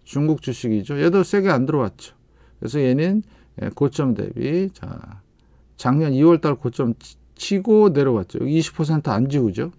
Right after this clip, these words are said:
왜요? 네. 이런 역사적인,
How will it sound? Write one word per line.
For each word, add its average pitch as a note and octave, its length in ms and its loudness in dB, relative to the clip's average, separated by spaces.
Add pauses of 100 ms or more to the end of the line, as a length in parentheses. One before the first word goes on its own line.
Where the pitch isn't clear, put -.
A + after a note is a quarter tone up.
(600)
왜요? D3 320 2 (560)
네. G2 260 -4 (680)
이런 F#3+ 320 6
역사적인, F3+ 1400 2